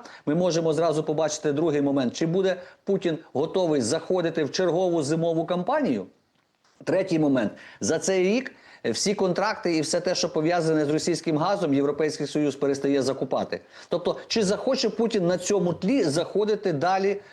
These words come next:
в чергову зимову кампанію? Отут можна щось міркувати, там, фантазувати і мріяти. Ну от і все. А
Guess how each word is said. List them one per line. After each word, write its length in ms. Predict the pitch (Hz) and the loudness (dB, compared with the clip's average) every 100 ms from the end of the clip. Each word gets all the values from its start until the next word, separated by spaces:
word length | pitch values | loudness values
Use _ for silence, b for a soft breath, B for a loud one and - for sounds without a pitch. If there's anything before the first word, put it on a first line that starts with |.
| B | B
в 180 | 131 131 | -2 0
чергову 420 | 156 143 180 165 | 2 2 2 2
зимову 380 | 139 156 165 160 | 2 0 0 0
кампанію? 600 | 160 151 131 104 95 92 B B | -2 -2 -2 -2 -6 -10 B B
Отут 360 | 147 196 302 | -4 0 0
можна 320 | 220 208 208 190 | 2 2 2 2
щось 260 | 196 190 | 0 0
міркувати, 580 | 170 160 160 156 226 196 | 0 0 0 0 0 -2
там, 200 | 160 143 | -2 -2
фантазувати 840 | 131 143 143 127 139 180 196 165 | 0 0 0 0 2 0 0 0
і 60 | 151 | 2
мріяти. 420 | 147 156 110 85 - - _ _ - | 2 2 0 -4 -12 -20 _ _ -6
Ну 240 | 117 135 160 | -2 0 0
от 140 | 202 | 0
і 40 | |
все. 420 | 269 254 311 190 - B B B | -2 0 -2 -2 -4 B B B
А 200 | 151 | -2